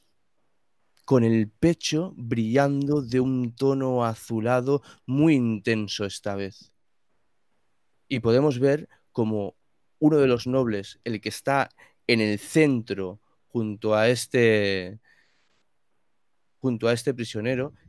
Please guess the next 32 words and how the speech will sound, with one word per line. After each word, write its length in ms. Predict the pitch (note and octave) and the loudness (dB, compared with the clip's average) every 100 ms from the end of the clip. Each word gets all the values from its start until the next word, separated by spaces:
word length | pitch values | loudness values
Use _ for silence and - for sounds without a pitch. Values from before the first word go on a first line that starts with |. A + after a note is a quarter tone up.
| - | -10
lleva 380 | A#2 C3 C#3+ | 0 4 4
enfundado 1000 | C3 A#2+ - A2+ G#2 G#2 B2 B2 A#2 E3+ - - - - _ _ _ _ | 2 -2 -8 -8 -6 -2 0 2 0 -2 -12 -20 -20 -20 _ _ _ _
el 260 | A#2+ G#2 | 0 0
guantelete 920 | G2+ G#2+ G#2 G2 G#2 A#2 A#2+ A2+ D3 F#3 _ _ _ | 0 0 0 -4 -2 0 -2 -6 -8 -12 _ _ _
de 180 | A2+ A2+ | 0 2
la 140 | G#2+ G2+ | 2 2
mano, 460 | B2 B2 A#2+ E3 _ _ _ | 2 2 -2 -6 _ _ _
de 100 | A#2 | -2
la 80 | A2 | 2
mano 220 | C3 D#3+ | 2 2
contraria 760 | C#3 B2 A2+ A#2+ B2+ C3 D#3+ F#3 - - | 2 0 0 2 2 2 0 -2 -8 -4
al 160 | A#2 A2 | -2 0
que 100 | A2 | 0
acabas 340 | A2+ A2+ A2 | 2 2 2
de 120 | A2 | -4
coger, 340 | G2 - G#2+ G2+ | -6 -4 -4 -4
Ogbe. 320 | F#2+ F#2 F#2+ _ _ _ _ _ _ _ _ _ _ | -6 -12 -16 _ _ _ _ _ _ _ _ _ _
Si 220 | - - A2+ | -12 -2 0
el 160 | G#2+ | 0
que 500 | - G#2+ G#2 G2+ G2+ | 0 0 2 0 0
has 140 | G#2+ - | -2 -2
cogido 400 | D3 - B2+ A2+ | -6 -4 -4 -2
tú 80 | C3 | -4
es 140 | - | -4
el 100 | B2 | -4
de 80 | A2 | -2
la 100 | G#2+ | -2
mano 160 | A#2 | -4
izquierda, 560 | A2 - A#2+ A#2+ A2+ E3 - - | -6 -6 -4 -2 -2 -6 -10 -14
este 360 | - A#2+ - A#2+ | -2 -2 2 4
hom-, 260 | A#2+ A2+ A2+ | 4 2 -4
este, 760 | A#2+ - B2+ A2+ G#2 G2+ F#2 | -6 -2 2 4 4 2 0